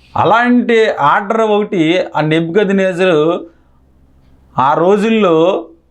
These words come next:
ఆయన పాస్ చేసినట్టుగా కనబడుతుంది. ఎవరైతే మేము ఆ బంగారు ప్రతిమకు మేము నమస్కారం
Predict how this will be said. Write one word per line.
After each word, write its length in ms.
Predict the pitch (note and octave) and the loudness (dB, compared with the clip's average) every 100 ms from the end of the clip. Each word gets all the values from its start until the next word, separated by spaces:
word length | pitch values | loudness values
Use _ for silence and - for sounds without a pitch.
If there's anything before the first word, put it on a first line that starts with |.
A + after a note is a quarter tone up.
| _ _ C3+ | _ _ -2
ఆయన 540 | E3+ F3 D#3 D#3 D4 - _ _ _ | 0 0 2 0 -2 -10 _ _ _
పాస్ 320 | C#3+ F3+ F#3 | -2 -2 -2
చేసినట్టుగా 460 | G3+ F#3 F3+ E3 F3+ | -2 -2 -4 -2 -2
కనబడుతుంది. 640 | F3 D#3 D3+ C3 G#2+ F#2 - - - - - - - - - - - A2+ | -2 0 0 -2 -6 -12 -16 -18 -16 -16 -16 -18 -16 -18 -20 -20 -4 2
ఎవరైతే 1120 | C3 C#3+ G3+ A3+ A#3 A#3 G#3 E3 E3+ G#3 - - - _ - | 2 2 0 0 -2 -2 0 2 2 0 -4 -16 -20 _ -2
మేము 600 | C3+ F3+ G3 F#3+ F#3+ - - | 0 2 2 0 -2 -6 -4
ఆ 180 | D3 C#3 | -2 0
బంగారు 560 | B2+ C3+ D#3+ G3 G#3+ | -2 -2 0 0 0
ప్రతిమకు 480 | A3 G#3+ F3 G3+ G3 | 0 -4 -2 -4 -4
మేము 160 | F#3+ E3 | -4 -2
నమస్కారం 640 | C#3+ C#3 E3 E3 E3+ | -2 -2 0 0 0